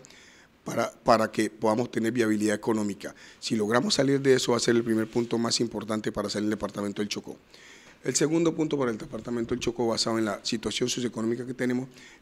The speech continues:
es la generación de empleo. Aunque el gobierno nacional diga en su informe que el desempleo el año pasado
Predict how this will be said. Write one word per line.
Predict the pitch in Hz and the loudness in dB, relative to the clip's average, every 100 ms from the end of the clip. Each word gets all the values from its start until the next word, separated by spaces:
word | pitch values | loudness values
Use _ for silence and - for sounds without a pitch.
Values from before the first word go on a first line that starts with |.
| 123 | 2
es | 120 | 4
la | |
generación | 117 110 104 - 117 | 6 4 2 2 4
de | 117 | 2
empleo. | 113 113 92 - - - - - | 2 0 0 -8 -20 -20 -20 -8
Aunque | 110 117 | -6 -4
el | 107 | -2
gobierno | 107 117 135 | 2 2 2
nacional | 139 - 117 117 117 | 0 2 4 4 2
diga | 120 110 107 - - - - | 2 0 -2 -12 -18 -20 -2
en | 113 | 2
su | 107 | 4
informe | 113 - 113 107 101 | 2 2 2 2 0
que | 107 | -4
el | |
desempleo | 104 101 107 101 117 107 101 | -2 0 0 2 4 4 4
el | |
año | 107 123 | 2 0
pasado | 120 117 - 104 95 | 0 -2 2 2 0